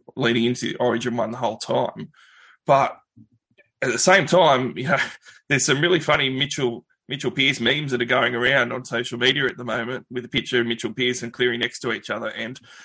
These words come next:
it's funny, it's a little bit unfair on Cleary, but at the same time, you know,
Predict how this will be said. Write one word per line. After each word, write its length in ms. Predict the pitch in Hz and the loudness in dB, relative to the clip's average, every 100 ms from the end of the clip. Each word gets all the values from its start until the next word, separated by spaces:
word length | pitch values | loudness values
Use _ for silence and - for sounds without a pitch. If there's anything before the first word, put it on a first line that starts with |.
| - - - | -20 -10 -6
it's 160 | 123 | -2
funny, 420 | - 175 185 175 | 6 6 8 6
it's 220 | 165 - 147 | 4 2 2
a 60 | |
little 200 | 156 165 | 4 6
bit 140 | 131 110 | 4 2
unfair 500 | 117 - 123 117 110 | 0 0 2 2 0
on 80 | |
Cleary, 360 | 117 131 123 123 | -4 0 2 2
but 120 | 123 | 0
at 80 | 120 | -4
the 80 | 135 | -6
same 320 | 147 208 226 | -4 -4 -4
time, 540 | 147 147 131 104 131 - - | -4 -2 -2 -4 -10 -16 -12
you 140 | 135 | -6
know, 140 | 123 | -4